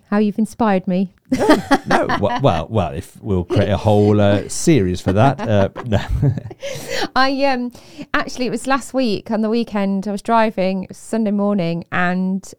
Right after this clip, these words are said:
Speaker 1: um, I passed a guy who, I was at the traffic lights, and he was running. I was in the car, obviously. Um, he was running, and he was literally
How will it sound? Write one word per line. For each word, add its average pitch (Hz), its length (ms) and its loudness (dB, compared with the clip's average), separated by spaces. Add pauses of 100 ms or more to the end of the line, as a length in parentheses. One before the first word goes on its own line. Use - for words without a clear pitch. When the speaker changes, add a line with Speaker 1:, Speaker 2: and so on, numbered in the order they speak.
Speaker 1:
um, 196 500 0 (1500)
I 240 80 4
passed 254 420 -4
a 247 40 -2
guy 202 680 0 (520)
who, 196 180 -8
I 208 80 0
was 220 180 -2
at - 80 -14
the - 60 -14
traffic - 340 -2
lights, 185 400 -4 (100)
and 214 240 -2
he 233 160 -2
was 226 160 -2
running. 208 640 -2 (600)
I 190 60 -2
was 185 100 -4
in 185 60 -6
the 180 60 -6
car, 170 280 -4
obviously. 180 460 -8 (360)
Um, 196 500 0 (420)
he 233 160 2
was 220 160 0
running, 226 400 0 (440)
and 269 180 0
he 285 200 0
was 302 240 0 (100)
literally 269 800 -2